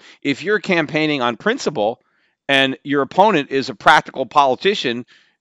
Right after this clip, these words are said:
you, who's gonna win? I mean, even if you win a few elections, you're eventually going to lose. And the politicians who are in office the longest are the ones who are the most successful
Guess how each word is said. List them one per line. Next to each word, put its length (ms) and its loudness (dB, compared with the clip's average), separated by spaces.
you, 180 -2
who's 220 -4
gonna 200 2
win? 380 0
I 60 -2
mean, 160 4
even 200 -2
if 140 -4
you 80 -6
win 160 0
a 60 0
few 240 -6
elections, 640 -2
you're 260 0
eventually 500 -2
going 280 0
to 100 -6
lose. 480 -6
And 320 4
the 120 -6
politicians 840 0
who 260 0
are 240 4
in 200 -4
office 460 0
the 120 -4
longest 760 -2
are 180 6
the 80 2
ones 420 2
who 160 -4
are 160 6
the 100 -4
most 380 2
successful 800 -2